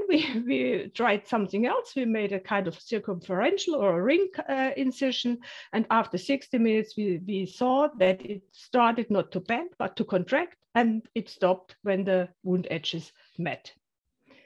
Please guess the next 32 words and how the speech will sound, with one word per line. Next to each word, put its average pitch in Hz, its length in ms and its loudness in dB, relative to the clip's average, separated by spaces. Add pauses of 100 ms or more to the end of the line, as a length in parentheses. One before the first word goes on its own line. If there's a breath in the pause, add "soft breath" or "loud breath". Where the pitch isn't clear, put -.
(340 soft breath)
Now 269 140 6
we 320 120 6
wanted 311 320 2
to 302 80 0
understand 247 600 0
what, - 220 -2
how, 269 300 4
how, 277 560 2 (180)
how 247 200 -2
does 233 280 -4
that 196 260 0
work? 170 340 2
We 202 100 -6
wanted 226 260 -2
to - 100 -4
understand 233 500 0
the 254 60 -4
functional 226 480 0
principle. 190 520 -2
We 190 60 -10
are 185 40 -6
talking 233 340 -4
about 208 300 -6
functional 208 360 -6
principles 202 560 -2 (440 loud breath)
in, 202 440 4
uh, 185 300 2
in, 185 340 -2
with 220 180 -2
respect 220 540 0
to 208 120 -2
the, 175 440 -2